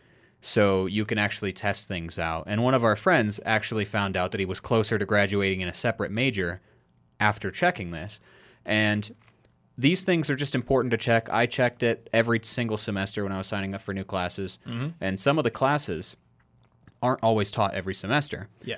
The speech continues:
Speaker 1: So if you take them in the wrong order, you might have to go
Speaker 2: Oh,
Speaker 1: another
Speaker 2: yeah.
Speaker 1: semester or another full year just to get that very last class you needed.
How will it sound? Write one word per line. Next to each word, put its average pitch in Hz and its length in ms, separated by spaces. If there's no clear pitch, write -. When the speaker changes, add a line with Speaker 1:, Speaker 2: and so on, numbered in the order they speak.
Speaker 1:
So 107 420
if 107 160
you 113 80
take 160 240
them 131 140
in 120 80
the 113 80
wrong 113 260
order, 143 260
you 107 160
might 120 120
have 131 160
to 131 80
go 127 180
Speaker 2:
Oh, 117 40
Speaker 1:
another 120 460
Speaker 2:
yeah. 104 100
Speaker 1:
semester 117 520
or 98 100
another 107 320
full 113 360
year 104 400
just 117 320
to 123 60
get 123 200
that 107 180
very 123 300
last 110 380
class 107 400
you 180 100
needed. 190 400